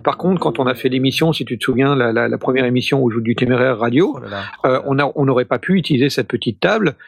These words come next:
Speaker 1: Il fallait quelque chose de plus costaud et c'est pour ça qu'on a utilisé la table de, de, d'Aspic.
Speaker 2: Ouais.
Speaker 1: Euh, donc, euh,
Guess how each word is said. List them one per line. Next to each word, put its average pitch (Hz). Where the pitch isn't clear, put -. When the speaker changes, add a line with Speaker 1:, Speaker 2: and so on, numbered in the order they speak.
Speaker 1:
Il 117
fallait 127
quelque 127
chose 139
de 131
plus 113
costaud 120
et -
c'est -
pour -
ça 117
qu'on 113
a 113
utilisé 107
la 110
table 104
de, 110
de, 110
d'Aspic. 123
Speaker 2:
Ouais. 123
Speaker 1:
Euh, 113
donc, 127
euh, 139